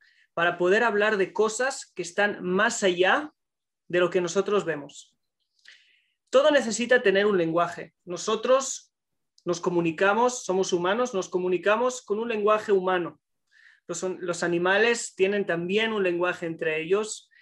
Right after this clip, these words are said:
porque como ellos están en el reino animal, se comunican con un idioma, llamémosle, un lenguaje animal. Lo divino también necesita tener un lenguaje para ser comprendido.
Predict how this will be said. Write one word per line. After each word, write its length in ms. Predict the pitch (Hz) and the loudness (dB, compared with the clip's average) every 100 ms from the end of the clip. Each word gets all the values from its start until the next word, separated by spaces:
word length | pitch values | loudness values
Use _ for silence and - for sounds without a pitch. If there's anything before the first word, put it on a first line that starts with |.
| _ _ _ _ | _ _ _ _
porque 560 | 185 175 226 262 - - | -4 0 0 0 -6 -6
como 380 | 185 185 185 190 | -2 2 4 6
ellos 220 | 214 220 | 6 4
están 240 | - 226 | 0 -2
en 100 | 226 | 0
el 120 | 185 | 0
reino 280 | 175 196 214 | 2 2 2
animal, 540 | 202 190 190 220 262 - | 0 2 2 2 0 -6
se 200 | - 202 | -10 -8
comunican 720 | 208 208 262 285 294 294 302 _ _ | -4 -2 -2 0 0 0 -8 _ _
con 200 | - 208 | 0 2
un 320 | 254 247 - _ _ _ _ _ _ _ _ | 2 -4 -8 _ _ _ _ _ _ _ _
idioma, 520 | 170 165 196 254 247 | -10 -2 2 4 4
llamémosle, 600 | 214 190 202 214 208 233 | 2 2 0 -2 -4 -4
un 160 | 226 202 | -2 0
lenguaje 460 | 196 185 190 190 196 | 0 2 2 0 -4
animal. 460 | 170 160 151 147 _ _ _ _ _ _ _ _ _ _ _ _ _ _ | -4 -6 -8 -10 _ _ _ _ _ _ _ _ _ _ _ _ _ _
Lo 160 | 190 202 | 4 4
divino 500 | 208 226 247 294 285 | 4 2 4 4 4
también 400 | 202 196 214 226 | 2 2 0 -2
necesita 760 | 208 185 202 202 214 226 220 _ _ _ _ _ _ _ _ | -6 -6 -6 0 2 2 -2 _ _ _ _ _ _ _ _
tener 300 | 190 190 214 | 0 0 2
un 100 | 220 | 2
lenguaje 500 | 196 185 196 202 220 | 2 4 4 2 -2
para 200 | 185 170 | -4 -4
ser 240 | 165 185 | -2 -2
comprendido. 720 | 185 170 165 165 175 170 156 | -2 -4 -4 -4 -2 -4 -6